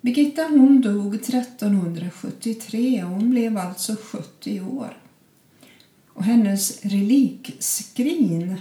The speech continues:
finns i Vadstena klosterkyrka. Tillbaka till sommaren, som blev både torr och blöt,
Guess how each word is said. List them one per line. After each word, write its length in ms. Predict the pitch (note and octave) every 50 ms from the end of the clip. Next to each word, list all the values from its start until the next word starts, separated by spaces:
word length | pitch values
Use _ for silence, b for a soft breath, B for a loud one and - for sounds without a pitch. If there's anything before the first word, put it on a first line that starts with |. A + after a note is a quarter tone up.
| -
finns 560 | - - A3 F#3+ F#3 F#3 F#3 - - - - G3+
i 220 | G3 F#3 - - -
Vadstena 920 | F#3 G3+ A3 A3 - - - - - F3 E3+ E3+ F3 F3 F3+ F#3 F#3+ G3 G3 -
klosterkyrka. 1000 | - - G#3+ G3+ G3+ - - - - G3 F#3+ F#3+ - G#3+ - G#3+ - - - - - - _ _ _ _ _ _ _ _ _ _ _ _ _ _ _ _ _ _ _ _ _ _ _ _ _ _ _ b b b b b b b b b b b b b _ _ _ _ _ _ _ _ _ _ _ _
Tillbaka 520 | - C#4 B3+ C#4+ D#4+ E4 D#4 D#4+ - G#3+
till 140 | - - G3
sommaren, 680 | - - G3+ F#3 E3+ D#3+ E3 C#3+ - - - - G3 G3 - - _ _ _ _ _ _ _ _ _ B B B B B
som 300 | B - - F#3 E3+ E3+
blev 380 | D#3+ D#3+ E3+ F#3+ G#3 G#3+ G#3 G#3
både 320 | G3+ G3+ G3 F#3 F#3+ F#3+
torr 520 | F#3+ - - F#3+ F#3 G3 G#3 A3 G#3 G3 F#3+
och 140 | F#3 F#3 F3+
blöt, 600 | F3 E3 - - - E3 - - - - -